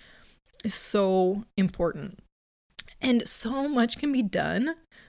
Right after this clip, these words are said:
with reading aloud as far as learning, because you can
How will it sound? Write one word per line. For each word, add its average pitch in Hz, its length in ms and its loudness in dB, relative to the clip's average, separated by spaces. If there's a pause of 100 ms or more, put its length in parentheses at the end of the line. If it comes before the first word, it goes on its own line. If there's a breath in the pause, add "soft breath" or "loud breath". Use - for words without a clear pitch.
(120)
with 247 160 4
reading 247 340 0
aloud 240 540 2 (240)
as 220 160 -6
far 233 200 0
as 233 140 2
learning, 220 520 -2 (440 soft breath)
because 240 360 2
you 370 400 4 (960)
can 277 220 -2